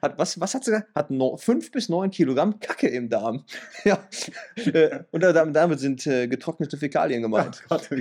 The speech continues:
Speaker 1: Ja, das darf man, das darf man
Speaker 2: Jetzt
Speaker 1: natürlich
Speaker 2: müssen wir
Speaker 1: sagen.
Speaker 2: die, jetzt müssen wir,
Speaker 1: Ja.
Speaker 2: da-, darf man natürlich, jetzt müssen wir die Folge unter explizit machen, weil, weil du Kacken gesagt hast.
Speaker 1: Ach so, oh.
Speaker 2: <laughs> Aber macht nichts. Naja, wahrscheinlich wird das ja auch im Laufe der Woche irgendwie eingestellt, das Kacken. Nehme ich mal an. Bei sieben, äh, bei zehn Gurken am Tag.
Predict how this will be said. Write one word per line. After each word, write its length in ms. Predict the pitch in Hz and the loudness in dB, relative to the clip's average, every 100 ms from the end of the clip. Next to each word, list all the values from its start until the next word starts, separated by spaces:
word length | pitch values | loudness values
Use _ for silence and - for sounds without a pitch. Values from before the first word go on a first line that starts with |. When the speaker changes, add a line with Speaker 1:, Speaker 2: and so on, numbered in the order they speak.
| - | 0
Speaker 1:
Ja, 180 | 180 147 - 143 - | 2 2 0 -2 0
das 260 | 160 165 - | 0 0 0
darf 180 | 127 143 | 0 0
man, 80 | 147 | -2
das 160 | 147 - | -4 -4
darf 160 | 135 | -2
man 80 | 147 | -2
Speaker 2:
Jetzt 100 | 113 | -2
Speaker 1:
natürlich 0 | |
Speaker 2:
müssen 60 | 143 | 0
wir 60 | |
Speaker 1:
sagen. 220 | 135 135 131 | 0 0 0
Speaker 2:
die, 180 | 127 127 | 0 0
jetzt 160 | 120 | 0
müssen 180 | 135 139 | -2 0
wir, 80 | 120 | -2
Speaker 1:
Ja. 100 | 104 | -2
Speaker 2:
da-, 160 | 113 117 | -2 -4
darf 200 | - 123 | -2 -2
man 140 | 156 139 | 0 -2
natürlich, 260 | 139 139 | -2 -4
jetzt 140 | 127 120 | -6 -6
müssen 220 | 127 135 | -6 -4
wir 100 | 123 | -4
die 100 | 117 | -6
Folge 300 | - 120 127 | -2 -2 -2
unter 200 | 120 120 | -4 -6
explizit 580 | 110 - 113 107 127 127 | -8 -8 -10 -10 -10 -10
machen, 160 | 95 92 | -12 -10
weil, 100 | 98 | -10
weil 100 | 101 101 | -8 -8
du 60 | |
Kacken 340 | - - - 92 | -8 -10 -8 -10
gesagt 340 | 87 82 - | -10 -14 -14
hast. 240 | - - _ - | -18 -18 _ -4
Speaker 1:
Ach 120 | 147 | -2
so, 260 | 139 117 123 | 0 0 2
oh. 200 | 113 127 - 131 | 2 0 -4 -4
Speaker 2:
<laughs> 240 | - - - | -4 -6 -2
Aber 180 | 131 | 0
macht 240 | 131 123 - | 0 -2 -6
nichts. 200 | 98 - _ | -12 -12 _
Naja, 320 | 220 131 143 - | -4 2 2 2
wahrscheinlich 440 | 120 120 139 143 127 | -4 -2 -2 -2 -2
wird 160 | 131 | 0
das 120 | 143 | 0
ja 140 | 143 131 | 0 -2
auch 100 | 127 | -2
im 80 | 123 | -2
Laufe 280 | 131 - - | -4 -8 -4
der 140 | - - | -2 0
Woche 240 | 151 - | 0 0
irgendwie 360 | 135 151 135 131 | -4 -2 -4 -4
eingestellt, 760 | 117 151 120 - - 90 98 - - - | -4 -6 -6 -8 -10 -8 -8 -10 -12 -10
das 100 | 95 - - | -14 -12 -4
Kacken. 240 | 180 - - | -4 -2 -4
Nehme 160 | 123 | -2
ich 80 | 127 | -2
mal 80 | 135 | -2
an. 220 | 123 104 - - 202 - | -4 -4 -10 -14 -12 -4
Bei 100 | 107 | -4
sieben, 380 | 110 117 113 | -2 -4 -4
äh, 60 | 110 | -4
bei 140 | 104 | -4
zehn 240 | 107 123 113 | -4 -4 -4
Gurken 280 | 117 127 123 | -4 -4 -6
am 140 | 110 | -8
Tag. 380 | - 117 135 - | -10 -10 -10 -14